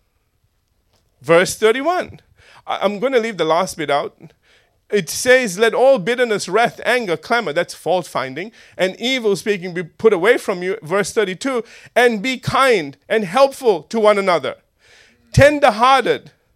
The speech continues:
The Amplified says, "Compassionate, understanding of each other, forgiving one another readily and freely, just as God in Christ also forgave you." That's the standard we are to live by.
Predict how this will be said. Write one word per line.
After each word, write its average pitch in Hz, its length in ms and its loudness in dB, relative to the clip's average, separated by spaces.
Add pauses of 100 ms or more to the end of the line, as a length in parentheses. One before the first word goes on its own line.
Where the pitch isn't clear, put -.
(420)
The 202 100 2
Amplified 240 400 0
says, 214 220 0
"Compassionate, 320 720 0 (340)
understanding 240 680 2
of 196 160 -2
each 185 160 -4
other, 127 340 -2 (640)
forgiving 220 760 -2
one 196 300 2
another 151 500 -2 (140)
readily 285 600 2
and 254 180 -4
freely, 180 560 -4 (260)
just 214 380 2
as 202 160 0
God 196 320 2
in 180 140 -6
Christ 165 480 -2
also 151 600 -4
forgave 127 460 -8
you." 110 280 -14 (800)
That's 170 580 -6 (220)
the 151 80 -10
standard 131 680 -4
we 131 160 -10
are 117 120 -6
to 135 140 -10
live 117 240 -10
by. 98 280 -12